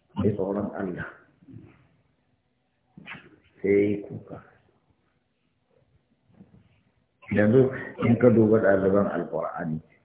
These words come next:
kusan sun fi kowa takabburanci. Za ka da dama su ba sa bin mutane sallah. In ya zo ya samu masallaci sai ta kira'a su ba kai ba, saboda shi muhaddaci ne,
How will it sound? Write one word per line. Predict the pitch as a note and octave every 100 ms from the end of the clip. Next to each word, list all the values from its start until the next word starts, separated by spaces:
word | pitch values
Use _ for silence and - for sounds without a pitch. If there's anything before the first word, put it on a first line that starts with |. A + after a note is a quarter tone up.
| -
kusan | B2 A#2+ A2
sun | A#2 A2
fi |
kowa | C3 - A#2+ A#2
takabburanci. | A2+ - G2 E2 D#2+ D#2 - - _ _ _ _ _ _ _ _ _ _ _ _ - - -
Za | -
ka | D3+ D3
da | C3+
dama | C3+ C#3
su | C3+
ba | A#2+ B2
sa | A2
bin | A2 G#2+
mutane | - - -
sallah. | F2 D#2+ - - - A4+ - - _ _ _ - - - F#2+
In | D#3+ F3+
ya | F3+
zo | F3+
ya | F3+ D#3+
samu | D3+ C3
masallaci | B2 A#2+ A#2+ A#2+ A#2 B2
sai | A#2 C3
ta | B2
kira'a | G#2+ F#2+ G#2+ G#2+ A2 F#2
su | F#2
ba | E2 E2
kai | E2+ E2+
ba, | E2+ F2 -
saboda | G#2 A2 A2 F2
shi | - - - D#3
muhaddaci | D3 C3+ A2+ A2 G#2+ G2 G#2 F#2
ne, | F2